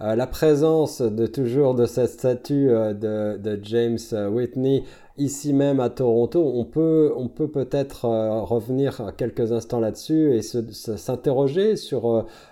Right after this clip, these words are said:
euh, à l'heure où, euh, bien, on, on, on revoit parfois, euh, les, les présences historiques qui, euh, qui sont jugées aujourd'hui, euh, j'allais dire, problématiques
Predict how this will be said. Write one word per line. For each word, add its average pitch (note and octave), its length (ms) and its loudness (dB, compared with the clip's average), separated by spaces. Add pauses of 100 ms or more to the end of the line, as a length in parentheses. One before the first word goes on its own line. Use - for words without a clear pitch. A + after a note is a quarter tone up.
euh, G#2+ 520 -6 (280)
à A#2 100 -6
l'heure A#2+ 320 -4
où, A#2+ 200 4
euh, G2+ 220 2
bien, G#2 180 -2
on, G#2+ 200 -2
on, G#2 440 -4
on F2+ 120 -4
revoit A#2+ 460 2
parfois, C3 540 -6 (300)
euh, G2 500 -8
les, G2+ 520 -6 (720)
les G2 180 -10
présences C#3+ 680 -4 (200)
historiques C#3 720 -2 (220)
qui, G#2+ 340 -6
euh, G2 260 -6 (120)
qui A2 100 -10
sont G#2+ 240 -6
jugées A2 340 -2
aujourd'hui, A#2 760 -2 (340)
euh, F#2 320 -6 (380)
j'allais F#2 260 -10
dire, G2 400 -4
problématiques B2 880 0